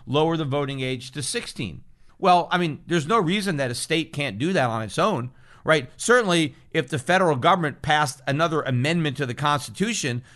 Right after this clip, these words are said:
to force all the states to allow sixteen and seventeen-year-olds to vote,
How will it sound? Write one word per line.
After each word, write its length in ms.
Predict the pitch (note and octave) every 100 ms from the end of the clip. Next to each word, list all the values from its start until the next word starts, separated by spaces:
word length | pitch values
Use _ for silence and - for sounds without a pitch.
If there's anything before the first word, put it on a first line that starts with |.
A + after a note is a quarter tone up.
| -
to 140 | - C3+
force 540 | - F3+ G#3+ B3+ -
all 240 | - C#3 C3+
the 120 | B2+
states 500 | - - A2+ B2+ -
to 120 | D3+
allow 300 | B2 C#3 C#3
sixteen 480 | B2+ - D#3 - D3
and 120 | B2
seventeen-year-olds 800 | - C#3+ B2 A#2 C3 A#2+ A#2+ A#2+
to 80 | -
vote, 280 | A#2 A#2+ C#3